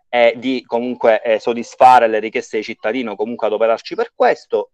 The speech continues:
Proprio in via Assoro, quindi vicino al centro commerciale La Torre per intenderci, è stata individuata un'area piccola,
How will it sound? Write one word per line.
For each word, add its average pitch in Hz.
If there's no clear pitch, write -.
Proprio 202
in 143
via 165
Assoro, 139
quindi 127
vicino 135
al 117
centro 135
commerciale 120
La 127
Torre 104
per 117
intenderci, 123
è 147
stata 156
individuata 131
un'area 131
piccola, 151